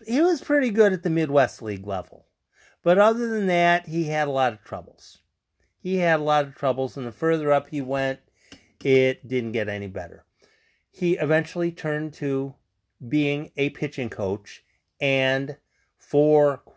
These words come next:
quite a while, he got really good at it. He is one of the play-, the coaches who had, as I remember, and I'm talking from,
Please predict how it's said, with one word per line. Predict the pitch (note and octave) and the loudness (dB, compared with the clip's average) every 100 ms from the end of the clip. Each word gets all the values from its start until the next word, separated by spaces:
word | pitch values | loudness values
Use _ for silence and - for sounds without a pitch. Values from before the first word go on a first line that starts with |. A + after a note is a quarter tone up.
| _ - | _ -2
quite | A2+ E3+ | 2 4
a | G#3+ | 4
while, | G#3+ A3 F#3+ C3+ A#2 - _ _ _ _ _ _ _ _ _ _ _ _ _ _ _ | 4 4 4 4 2 -8 _ _ _ _ _ _ _ _ _ _ _ _ _ _ _
he | D#3 | 0
got | D#3+ D3 | 2 2
really | C#3+ C3+ | 2 -2
good | B2 A#2+ G2+ | -4 -4 -4
at | F2 D2 | -6 -10
it. | - _ _ _ _ | -20 _ _ _ _
He | - F3+ G3 F#3 | -12 -8 -6 -4
is | D#3+ B2+ | -6 -6
one | B2 C3 E3+ G#3+ | -14 0 2 4
of | A3 F3 | 0 0
the | F3+ | -4
play-, | - - E3 D#3 D#3+ D#3+ | -4 -4 2 4 2 -4
the | C#3 C#3+ | -2 -2
coaches | - D#3 D#3 C#3+ B2 - _ | 0 -2 -2 -6 -6 -8 _
who | C#3 C3 B2+ - _ _ _ _ | -4 -2 -4 -8 _ _ _ _
had, | C#3 C3+ C3 B2+ - D3+ | 0 2 4 0 -4 -6
as | C#3 - _ E3 | -6 -8 _ 4
I | F#3+ | 6
remember, | F#3 F3 E3+ C#3+ A2+ | 6 4 2 2 -2
and | A2 | -2
I'm | C3 | -4
talking | C3+ D#3 C#3+ D3 C3 | 0 0 0 -4 -8
from, | - C#3 C3+ C3 | -4 -2 -2 -4